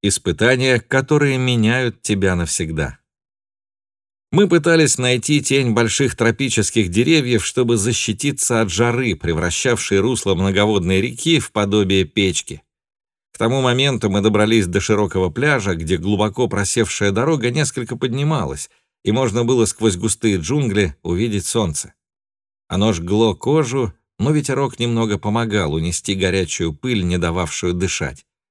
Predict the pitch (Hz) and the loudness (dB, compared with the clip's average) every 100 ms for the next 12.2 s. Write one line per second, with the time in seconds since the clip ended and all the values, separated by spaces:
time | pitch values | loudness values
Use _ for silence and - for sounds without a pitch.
0 | _ _ _ _ _ _ _ - 151 127 | _ _ _ _ _ _ _ 0 2 4
1 | 113 107 - 107 85 - 117 95 110 127 | 4 2 0 -2 -2 0 2 2 0 -2
2 | - - 104 92 95 92 78 67 - _ | -4 -4 -4 -2 0 0 -2 -6 -12 _
3 | _ _ _ _ _ _ _ _ 98 107 | _ _ _ _ _ _ _ _ -2 0
4 | 107 101 - 117 113 107 127 127 82 85 | 0 0 2 4 4 4 2 2 2 -2
5 | 82 104 92 90 78 92 135 151 113 - | 0 0 2 0 0 2 2 2 -2 -4
6 | _ _ - 107 170 151 139 160 123 131 | _ _ -6 0 0 2 2 0 0 0
7 | 131 120 113 107 - 135 113 101 98 98 | 0 0 0 -2 -2 -2 0 0 -2 -2
8 | 113 - 95 - 98 - 98 95 76 - | -2 -2 -6 -4 -6 -2 -2 -2 -4 -8
9 | _ _ _ _ _ _ _ _ - 98 | _ _ _ _ _ _ _ _ -4 -2
10 | 95 117 104 - - 113 107 90 90 - | 0 0 0 -2 -2 -2 0 -2 -2 -2
11 | 107 98 92 - 104 90 87 76 139 117 | 0 0 -2 -4 -4 -2 -4 -2 -2 0
12 | 85 | -2